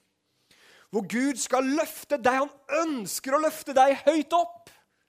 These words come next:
Han ønsker å gi deg ære. Han ønsker at du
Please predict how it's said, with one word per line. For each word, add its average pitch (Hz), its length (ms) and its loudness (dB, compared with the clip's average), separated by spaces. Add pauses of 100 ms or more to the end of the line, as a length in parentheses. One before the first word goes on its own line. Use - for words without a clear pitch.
(580)
Han 294 220 2
ønsker 277 260 -8
å 285 80 -2
gi 262 160 0
deg 269 160 6 (160)
ære. 254 540 4 (1800)
Han 269 220 0
ønsker 254 260 -4
at 202 80 -6
du 247 320 0